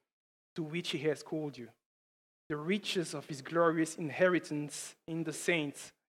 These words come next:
God's people." Lord, I pray that you flood this place with the Holy Spirit, because the message you gave me, it's e-, essentially s-,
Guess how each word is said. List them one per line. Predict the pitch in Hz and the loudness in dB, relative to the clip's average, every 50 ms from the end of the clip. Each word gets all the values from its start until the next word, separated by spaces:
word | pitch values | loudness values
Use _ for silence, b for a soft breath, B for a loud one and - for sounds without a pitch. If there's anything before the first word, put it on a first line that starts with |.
| _ _ | _ _
God's | - 160 151 151 - | -2 -2 -2 -2 -4
people." | - - 165 143 - - 131 120 - _ _ _ _ _ _ _ _ _ _ _ _ _ _ _ _ _ - | -8 -8 -8 -8 -8 -8 -10 -12 -12 _ _ _ _ _ _ _ _ _ _ _ _ _ _ _ _ _ 2
Lord, | 165 180 190 190 190 190 - - _ _ _ _ - | 4 4 6 4 2 0 -6 -16 _ _ _ _ -10
I | - | -6
pray | - - 196 196 | -2 2 2 4
that | 190 190 160 - - - | 4 2 2 0 -2 -8
you | 170 | -10
flood | - - - 175 175 175 170 156 - | -10 -8 -4 -2 0 0 -2 -4 -8
this | 151 - - | -12 -14 -10
place | - - 156 156 - - | -6 -4 -4 -4 -4 -6
with | 156 143 | -8 -8
the | 139 | -4
Holy | - 156 151 143 | -2 -2 -2 -2
Spirit, | 139 - - - 139 135 131 - - _ _ _ _ _ _ _ _ _ _ _ _ _ _ _ _ - | -4 -6 -6 -6 -6 -6 -8 -12 -16 _ _ _ _ _ _ _ _ _ _ _ _ _ _ _ _ -12
because | - - 165 151 147 - | -6 -2 -2 -2 -2 -2
the | 156 | -2
message | 151 160 175 208 208 202 - 185 170 139 165 | 0 2 4 4 4 2 -2 -6 -6 -6 -8
you | 160 | -4
gave | 151 160 160 156 156 143 135 | 0 2 2 2 2 0 -2
me, | 143 139 139 135 - | -2 -2 -2 -4 -6
it's | 156 - - - 180 | -6 -6 -2 -2 -2
e-, | 165 - | -2 -2
essentially | - 147 - - - 185 180 175 - 180 156 156 | -6 -10 -2 0 0 2 0 0 -2 -2 -2 -2
s-, | 147 - - - - | -4 -6 -8 -10 -12